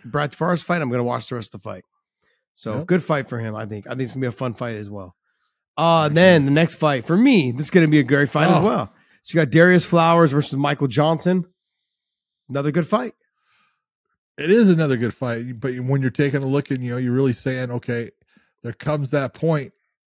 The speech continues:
Speaker 2: age." When Darius Flowers is, like, twenty-eight, twenty-nine years of age.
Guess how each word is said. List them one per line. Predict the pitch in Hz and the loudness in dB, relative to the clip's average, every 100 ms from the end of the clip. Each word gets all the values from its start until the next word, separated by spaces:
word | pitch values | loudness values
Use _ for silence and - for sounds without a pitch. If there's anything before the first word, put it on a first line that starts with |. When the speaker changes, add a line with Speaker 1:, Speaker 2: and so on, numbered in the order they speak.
| - | -14
Speaker 2:
age." | 120 117 101 82 - - - _ _ | -10 -10 -10 -14 -20 -20 -20 _ _
When | - 107 | -18 -12
Darius | 135 139 135 - | -4 -2 -2 -4
Flowers | - 127 127 123 113 | -6 -4 -2 -2 -4
is, | 113 110 104 - | -8 -10 -12 -12
like, | 107 _ _ | -12 _ _
twenty-eight, | - 127 123 120 101 | -16 -8 -8 -8 -10
twenty-nine | 120 113 110 110 | -10 -8 -8 -8
years | 107 107 104 | -8 -10 -10
of | 95 | -12
age. | 90 85 _ | -14 -20 _